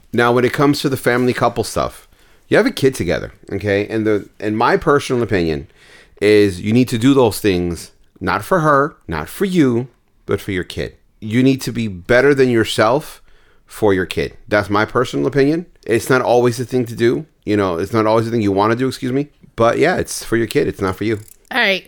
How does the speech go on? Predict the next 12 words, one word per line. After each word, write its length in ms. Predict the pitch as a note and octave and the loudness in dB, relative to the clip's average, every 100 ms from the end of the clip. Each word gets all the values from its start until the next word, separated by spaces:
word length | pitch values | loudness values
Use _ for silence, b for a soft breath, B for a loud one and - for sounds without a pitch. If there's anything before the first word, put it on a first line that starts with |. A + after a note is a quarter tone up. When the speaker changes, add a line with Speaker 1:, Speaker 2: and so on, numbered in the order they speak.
| F#3+ | -14
Speaker 2:
so 640 | - - B3 F#3+ E3+ D#3 | -10 -4 0 0 -2 -6
here 320 | E3+ - G#3+ G#3+ | -10 -6 -2 0
are 40 | G#3 | 0
his 200 | G3 - | -4 -4
five 180 | F#3+ | -6
questions 560 | - G3 - F3+ F3+ - | -4 -8 -6 -8 -8 -10
directed 560 | - G3 F#3 - F#3 - | -10 -6 -6 -6 -10 -10
to 140 | F#3+ | -8
you. 340 | F3+ F3+ A#3+ - _ G#3+ | -6 -4 -4 -6 _ -4
Um, 440 | G3+ F#3+ F#3+ F#3+ | -2 0 -2 -4
he 100 | G#3+ | -4
says, 640 | G#3 A3 G#3 G#3 - - | 0 2 2 0 -6 -10